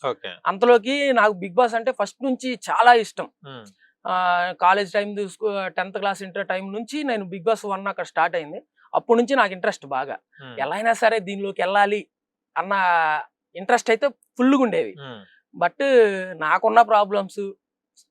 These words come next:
Speaker 2: నేను నా వర్క్ చూసుకోవాలి, ఫ్యామిలీ, ఇవన్నీ, చదువు, ఎడ్యుకేషన్ అన్నీ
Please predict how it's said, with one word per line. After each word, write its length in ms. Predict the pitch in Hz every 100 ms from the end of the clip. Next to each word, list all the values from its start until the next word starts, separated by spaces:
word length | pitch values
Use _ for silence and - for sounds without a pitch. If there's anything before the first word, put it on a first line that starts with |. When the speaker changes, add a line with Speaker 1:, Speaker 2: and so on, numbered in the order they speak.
| _ -
Speaker 2:
నేను 380 | 208 208 214 208
నా 200 | 196 185
వర్క్ 400 | 202 185 - 208
చూసుకోవాలి, 560 | 196 - 196 185 190
ఫ్యామిలీ, 680 | 196 175 170 175 175 175 175 170
ఇవన్నీ, 380 | 170 175 175
చదువు, 420 | 170 175 165 175 170
ఎడ్యుకేషన్ 460 | 151 170 175 175
అన్నీ 600 | 170 233 262 247 214 190